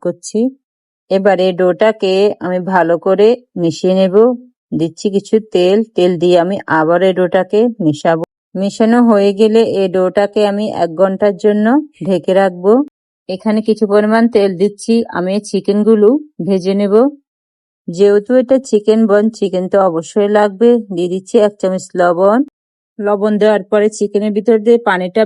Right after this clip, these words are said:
বের হবে, সেটা একদম শুকিয়ে ফেলতে হবে। কিছু উপকরণ আমি এই চিকেনের সাথে মেশাবো। দিচ্ছি এক চামচ রসুন বাটা আর এক চামচ আদা বাটা। চিকেনের গায়ে থেকে প্রচুর পরিমাণ পানি বের হয়েছে, আমি এই মশলাটার সাথে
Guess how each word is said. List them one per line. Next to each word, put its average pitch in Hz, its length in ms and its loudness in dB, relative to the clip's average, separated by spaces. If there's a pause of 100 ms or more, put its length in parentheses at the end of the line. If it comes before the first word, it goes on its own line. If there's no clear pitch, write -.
বের 190 160 -2 (100)
হবে, 214 200 0 (300)
সেটা 180 240 -4 (100)
একদম 180 200 -4 (100)
শুকিয়ে 185 380 -6
ফেলতে 202 360 0
হবে। 214 260 0 (800)
কিছু 226 220 0 (120)
উপকরণ 247 420 0 (100)
আমি 220 180 2
এই 226 120 0
চিকেনের 208 360 -2
সাথে 220 180 0 (100)
মেশাবো। 214 400 0 (160)
দিচ্ছি 202 260 -2 (200)
এক 196 120 -6
চামচ 190 240 -2 (100)
রসুন 190 340 -2
বাটা 220 240 0 (100)
আর 175 100 -2
এক 175 180 -2
চামচ 185 240 -4 (160)
আদা 170 220 -2
বাটা। 175 260 0 (1000)
চিকেনের 233 460 2
গায়ে 226 240 2
থেকে 247 180 0 (100)
প্রচুর 214 360 2
পরিমাণ 226 360 2 (140)
পানি 175 280 -2
বের 196 220 0
হয়েছে, 220 300 0 (160)
আমি 190 160 -4 (120)
এই 180 140 0
মশলাটার 202 580 -2
সাথে 214 180 -2